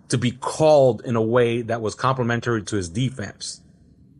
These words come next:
That's not the case anymore here. Like, and,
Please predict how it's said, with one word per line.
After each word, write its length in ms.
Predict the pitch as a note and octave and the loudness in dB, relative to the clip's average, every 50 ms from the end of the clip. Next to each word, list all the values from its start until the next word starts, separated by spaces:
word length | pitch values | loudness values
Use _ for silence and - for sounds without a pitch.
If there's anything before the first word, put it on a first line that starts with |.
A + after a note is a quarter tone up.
| _ - - - - _ _ | _ -20 -20 -20 -20 _ _
That's 320 | - B2 C#3+ D#3 - - | -2 -2 0 0 0 -2
not 280 | D#3 D#3 D#3+ E3 D#3+ - | -2 0 -2 -2 -2 -6
the 80 | - - | -8 -8
case 360 | - - C3 D3+ C3 - - | -4 -2 -2 -2 -2 -2 -4
anymore 380 | G#2+ F#2+ F#2 F#2 F#2+ F2 E2+ | -4 -4 -6 -6 -8 -8 -8
here. 260 | D#2+ - F2+ E2+ - - - _ _ _ _ - _ _ _ _ _ _ _ - | -10 -10 -12 -14 -16 -20 -20 _ _ _ _ -20 _ _ _ _ _ _ _ -4
Like, 280 | A#2 A#2+ G#2+ A2 G#2+ G#2+ A2+ B2 G#2+ G#2+ G2+ - | 0 0 0 0 -2 -6 -10 -10 -8 -8 -8 -6
and, 340 | A#2 C3+ B2 A#2 A2+ A2+ G#2+ | -4 -4 -4 -2 -4 -6 -8